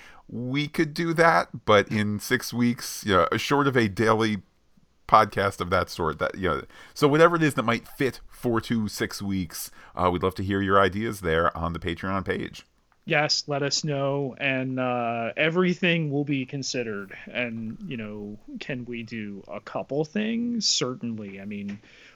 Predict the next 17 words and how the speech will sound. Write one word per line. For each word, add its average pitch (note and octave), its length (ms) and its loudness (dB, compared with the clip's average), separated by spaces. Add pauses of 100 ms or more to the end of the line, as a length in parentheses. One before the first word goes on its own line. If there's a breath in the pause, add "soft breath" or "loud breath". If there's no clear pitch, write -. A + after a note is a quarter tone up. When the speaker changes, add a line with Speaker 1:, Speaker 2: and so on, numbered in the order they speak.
(120)
Speaker 2:
what, D3 200 -2
what D3 280 0
can F#3 220 2
we E3+ 180 2
do E3 220 0
for D#3 200 -4
you C#3+ 360 -2
is C3 160 -2
always C3 500 0
something A#2+ 560 -4
we're A2+ 180 -4
pondering A2 540 -6
here G#2 480 -10 (100)
around G#2 460 -12
Fantastic G#2 600 -12
Geek - 380 -12
headquarters. G#2 840 -10